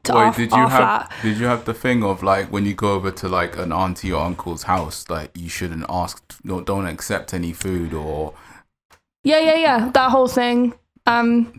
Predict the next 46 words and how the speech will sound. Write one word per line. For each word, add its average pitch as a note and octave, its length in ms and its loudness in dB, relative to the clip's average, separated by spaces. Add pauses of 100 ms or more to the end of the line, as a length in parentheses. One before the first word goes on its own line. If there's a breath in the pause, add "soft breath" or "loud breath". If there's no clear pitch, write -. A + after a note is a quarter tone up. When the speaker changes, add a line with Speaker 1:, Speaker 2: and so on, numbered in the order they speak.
Speaker 2:
You're G#2 140 -4
hungry, B2+ 360 -6
you're F2 100 -2
hungry, G2 360 -6
Speaker 1:
but B3 180 6
Speaker 2:
man. C#4 200 6
Speaker 1:
then C#4 180 2
Speaker 2:
<laughs> - 20 -10
Speaker 1:
feeling C#4+ 320 6
embarrassment C4 640 4
about, A#3 420 2
okay, A#3+ 280 2
well, A3+ 180 4
I'm A3+ 80 4
allowed, A#3 300 2 (140)
a A#3 120 2
friend's A#3+ 320 2
coming A3+ 220 2
to - 60 -6
sleep A3+ 200 0
over A3 200 2
at, G#3+ 460 0
in A3 80 2
our A3+ 160 4
flat, G#3 360 0
okay? A3 420 -2 (500 loud breath)
And A#3 160 4
then A3 380 0 (280)
he'd A#3 200 0
come A#3+ 180 4
home A3+ 160 4
from A3 160 2
work A3 320 2
and G#3+ 80 2
I'd, G#3 220 0
I'd A3 160 2
have A3 220 2
to, A3+ 100 2
like, G#3 260 0 (500)
interrupt A3+ 360 2
the A3 40 0
conversation G#3+ 680 2
or G3+ 100 0
just G3+ 220 -2
stop A3 320 0
altogether, A3 400 0